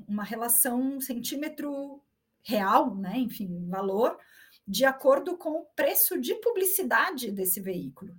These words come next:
E, obviamente, com a parte, né, do veículo que isso tava publicado. Tinham partes que valiam mais, capa contra capa,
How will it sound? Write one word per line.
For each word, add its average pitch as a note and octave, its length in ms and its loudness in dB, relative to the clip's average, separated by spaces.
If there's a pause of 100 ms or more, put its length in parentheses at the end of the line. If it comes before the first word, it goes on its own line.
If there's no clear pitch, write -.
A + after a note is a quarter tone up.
(100)
E, B3 140 4
obviamente, A#3+ 760 0
com C#4 500 -4 (920)
a A#3 80 -4
parte, B3+ 680 2
né, G3+ 180 -4
do A3 120 -6
veículo G#3+ 420 -6
que B3+ 100 -8
isso B3+ 160 -8
tava C4 220 -4
publicado. A#3+ 760 -2 (600)
Tinham G3+ 340 0
partes F#3+ 420 4
que - 140 -4
valiam A3 300 2
mais, G#3 520 2
capa G#3+ 400 2
contra F3+ 300 -8
capa, G3+ 760 -2